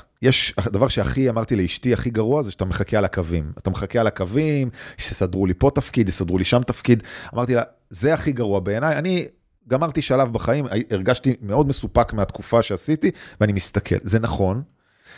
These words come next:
שבשני אלמנטים החיידק הזה קשה להשתחרר ממנו. אחד, כי באמת, אפשר לדבר על המון דברים, ה-,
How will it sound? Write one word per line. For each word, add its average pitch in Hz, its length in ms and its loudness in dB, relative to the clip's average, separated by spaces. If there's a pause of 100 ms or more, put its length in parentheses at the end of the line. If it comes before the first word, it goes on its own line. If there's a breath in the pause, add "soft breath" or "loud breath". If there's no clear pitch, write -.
(100)
שבשני 117 520 0
אלמנטים 139 440 0
החיידק 104 460 0
הזה 92 160 0
קשה - 280 0
להשתחרר 87 460 0
ממנו. 78 280 -4
אחד, - 220 2
כי 151 120 -2
באמת, 110 560 0
אפשר 113 180 -2
לדבר 104 240 2
על 101 100 2
המון 110 340 -2
דברים, 95 340 0
ה-, 85 300 0